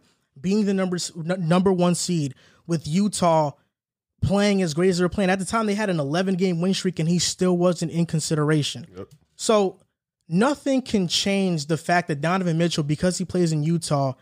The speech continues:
Speaker 1: is not going to get that recognition. And nowadays in the N B A, to win the M V P, you have to have triple-double-like numbers. With Luka putting up twenty-nine, nine and nine,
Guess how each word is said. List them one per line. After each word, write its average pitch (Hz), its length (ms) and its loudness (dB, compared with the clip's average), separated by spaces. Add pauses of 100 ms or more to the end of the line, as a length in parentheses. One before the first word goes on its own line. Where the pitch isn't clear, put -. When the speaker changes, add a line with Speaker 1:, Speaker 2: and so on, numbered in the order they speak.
(380)
Speaker 1:
is 170 200 0
not 170 360 2
going 170 260 0
to 170 120 -6
get 165 200 0
that 160 180 0
recognition. 147 840 -4 (500)
And 190 360 2 (400)
nowadays 202 580 2
in 185 60 4
the 180 140 4
N 180 120 4
B 156 200 2
A, 160 140 2
to - 160 -2
win 180 140 2
the 180 140 4
M 175 80 2
V 165 100 -2
P, - 160 -6
you 185 120 0
have 202 200 0
to 170 100 -2
have 165 220 -2
triple-double-like 151 1040 -4
numbers. 135 520 -4 (260)
With 151 160 -2
Luka 214 320 2
putting 190 300 2
up 131 120 -2
twenty-nine, 156 760 0 (320)
nine 170 320 2
and 160 160 2
nine, 156 380 0